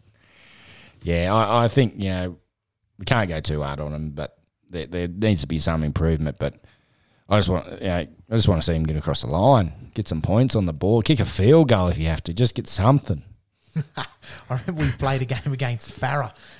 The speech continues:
Speaker 2: I think it was about year eight or nine, and I think they done us about sixty points to one.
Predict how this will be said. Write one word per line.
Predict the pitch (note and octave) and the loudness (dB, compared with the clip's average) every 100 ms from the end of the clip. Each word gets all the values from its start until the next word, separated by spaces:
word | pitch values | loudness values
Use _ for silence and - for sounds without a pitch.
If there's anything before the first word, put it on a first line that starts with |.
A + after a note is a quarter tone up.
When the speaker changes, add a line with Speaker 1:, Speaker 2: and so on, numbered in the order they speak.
| - | -6
Speaker 2:
I | A#2 | 0
think | B2+ B2+ | 2 4
it | |
was | C#3+ | 4
about | C3 C3 A#2 | 2 -4 -2
year | C#3+ B2+ | -2 0
eight | A2+ C#3 | 0 -2
or | A#2 | -2
nine, | A2 C3+ D#3 F3+ G#3 - - | -2 0 0 -2 -6 -18 -14
and | A2+ | -6
I | A#2 | -4
think | C#3 | -4
they | G#2 A2+ | -4 -4
done | B2+ | -4
us | B2 A2+ | -4 -6
about | A2+ A2 | -6 -6
sixty | - - D3 - A#2 | -6 -6 -6 -6 -8
points | - B2 A2 | -2 0 0
to | G2+ | -4
one. | F#2+ A2 A2+ | -2 -2 -2